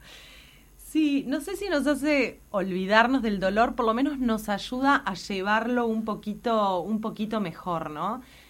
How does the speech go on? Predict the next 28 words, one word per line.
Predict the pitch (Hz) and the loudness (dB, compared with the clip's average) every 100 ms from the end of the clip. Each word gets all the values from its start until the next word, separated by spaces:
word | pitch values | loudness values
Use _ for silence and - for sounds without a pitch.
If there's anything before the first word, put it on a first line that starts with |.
| - | -14
Este, | - - 185 175 170 165 160 156 147 143 - - - - - | -14 -12 -8 -6 -4 -6 -8 -12 -14 -16 -18 -20 -20 -20 -16
habría | - 226 339 | -4 0 0
que | 359 | 0
explicar | 277 202 202 240 233 | -4 -4 0 0 2
también | 226 214 226 | 0 0 0
para | 208 | 0
las | 170 170 | 0 -2
personas | 170 214 226 | -6 -4 -4
que | 220 | -4
nunca | 180 202 208 185 | -6 -6 -2 -2
escucharon | 160 - 165 - 190 190 | -2 -8 -12 -4 -2 -2
hablar | 165 175 170 | -2 -2 -2
de | 165 | -4
hipnosis | 170 208 202 180 | -4 -4 -4 -6
o | |
que | 151 | -6
tienen | 160 185 196 190 | -6 -4 -4 -4
esa | 185 170 | -6 -6
idea, | 156 175 190 | -4 -4 -2
¿no? | 175 170 180 | -2 -4 -4
de, | 147 139 139 - 135 135 | -6 -8 -12 -12 -14 -14
de, | 143 | -14
de | - 139 143 | -14 -10 -6
mito, | 185 220 190 165 | -4 -4 -6 -10
como, | 151 151 139 135 | -10 -12 -12 -12
no | 139 - 127 151 | -14 -14 -16 -14
sé, | - 165 | -10 -8
hace, | 165 170 185 | -8 -8 -10